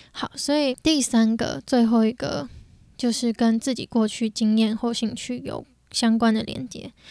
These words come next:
其实这一点很简单，就是我们常常会觉得说，“哈，为什么要学数学？就是我买菜也不会用到，那怎么难得去数学啊？干嘛这么辛辛苦苦要读数学呢？”其实这，会有这样的疑问，就是跟自己的经验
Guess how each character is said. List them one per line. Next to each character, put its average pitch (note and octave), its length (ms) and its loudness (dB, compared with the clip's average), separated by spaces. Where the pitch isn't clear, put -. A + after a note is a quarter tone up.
其 D#4 160 -4
实 E4+ 220 -2
这 E4 160 2
一 E4 40 -4
点 A3+ 220 0
很 A3 160 2
简 G#3+ 240 2
单， A3 240 2
就 A#3 160 -2
是 A#3 360 0
我 A#3 60 4
们 A3+ 80 6
常 A#3 140 2
常 A#3+ 100 4
会 C#4 100 0
觉 A3 100 2
得 G#3 80 2
说 A3 180 2
，“哈， B3 300 2
为 A#3+ 120 2
什 A#3+ 80 0
么 A3 80 4
要 A#3 200 4
学 - 260 -6
数 A#3 240 -2
学？ - 300 -10
就 C#4+ 120 -2
是 D4 300 -4
我 A3 500 2
买 A#3 220 -2
菜 C#4 180 0
也 A3+ 80 2
不 A#3+ 120 -10
会 - 120 -4
用 A#3+ 260 -8
到， B3 240 -6
那 A3+ 100 4
怎 G#3+ 80 -2
么 G3+ 80 -6
难 - 140 -8
得 B3 100 -6
去 A#3 120 -2
数 A3+ 300 -2
学 - 160 -10
啊？ - 160 -8
干 A#3+ 120 2
嘛 G#3+ 180 0
这 A#3+ 120 0
么 - 360 -4
辛 A3+ 180 2
辛 A3 140 2
苦 - 160 -8
苦 - 100 -12
要 C4+ 120 -6
读 - 180 -14
数 - 160 -10
学 - 160 -14
呢？” - 200 -14
其 C4+ 140 0
实 D4 80 -2
这， D4+ 280 -4
会 D4 180 2
有 G#3+ 100 4
这 A#3 100 0
样 A#3 60 4
的 G#3+ 80 2
疑 A#3 160 -8
问， A3+ 180 0
就 A3 120 -2
是 A3+ 120 -4
跟 G#3+ 220 0
自 A#3+ 160 -2
己 - 120 -6
的 B3+ 60 -8
经 G#3+ 320 2
验 A3 280 0